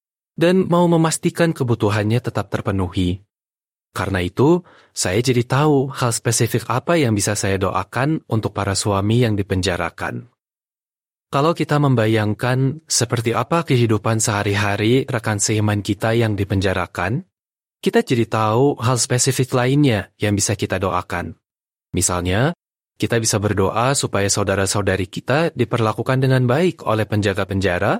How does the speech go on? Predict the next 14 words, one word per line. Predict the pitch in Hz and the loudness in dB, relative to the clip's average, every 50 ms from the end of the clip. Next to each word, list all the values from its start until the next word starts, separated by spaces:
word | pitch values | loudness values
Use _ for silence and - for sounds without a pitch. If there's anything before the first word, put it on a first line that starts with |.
| - _ _ _ _ _ _ _ _ | -6 _ _ _ _ _ _ _ _
dan | 170 196 220 | 2 2 4
diizinkan | 214 156 135 127 120 117 123 120 117 113 139 151 151 | 4 4 4 2 4 4 2 2 2 2 0 0 0
untuk | 127 139 131 - - | 0 0 -2 -2 -2
beribadah | 127 127 127 131 127 120 131 135 131 143 151 | 0 0 2 2 2 2 2 2 2 2 2
dengan | 147 143 127 120 120 117 113 | 4 2 2 4 2 2 4
bebas | 120 131 139 131 131 120 110 - - - - _ | 4 2 2 2 2 2 2 0 -2 -4 -4 _
oleh | 107 107 104 101 | -2 -2 0 0
mereka | 98 98 98 92 - - 101 104 | 0 -2 -2 -4 -4 -4 -2 -2
yang | 101 98 98 | 0 0 0
berwenang. | 95 95 95 90 90 87 87 85 - - 120 110 - _ _ _ _ _ _ _ _ _ _ _ _ | 0 0 0 -2 -2 -2 -2 -4 -4 -6 -10 -12 -16 _ _ _ _ _ _ _ _ _ _ _ _
Kita | - - - 101 98 113 117 | -6 -2 -2 0 0 0 0
juga | 113 101 107 95 92 | 0 0 0 0 0
bisa | 95 90 - 117 113 | 0 0 0 0 -2
berdoa | 113 - 113 98 90 - - 92 117 147 196 240 | -2 -2 -2 -2 -2 -2 0 -2 -2 -2 -2 -4